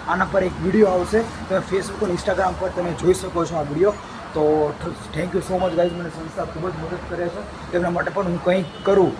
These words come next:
એવી મારી ઈચ્છા છે. તો ચાલો, અ, હવે અત્યારે જો થોડોક જમવાનો ટાઈમ થઈ ગયો છે, હું થોડુંક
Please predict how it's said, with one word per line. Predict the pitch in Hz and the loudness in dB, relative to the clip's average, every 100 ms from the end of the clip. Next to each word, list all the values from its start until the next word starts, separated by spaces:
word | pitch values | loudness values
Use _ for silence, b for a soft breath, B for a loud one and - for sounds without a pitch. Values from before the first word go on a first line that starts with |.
| - - - 165 | -8 -12 -6 0
એવી | 185 | 2
મારી | 190 170 175 | 4 4 2
ઈચ્છા | 160 - 196 | 0 2 2
છે. | 175 202 208 B B - - | 2 0 -2 B B -10 0
તો | 147 147 147 147 143 | 4 6 4 2 2
ચાલો, | 180 196 214 - - - | 4 4 4 -2 -12 -4
અ, | 143 143 165 160 139 - | 0 4 4 2 -2 -4
હવે | 147 | -2
અત્યારે | 175 175 170 160 | 0 0 0 0
જો | 143 | -2
થોડોક | 139 160 160 | -2 -2 -2
જમવાનો | 139 156 175 | -2 2 2
ટાઈમ | 165 165 | 4 4
થઈ | 147 156 | 2 0
ગયો | 175 | 0
છે, | |
હું | 175 | 0
થોડુંક | 131 160 | -2 -4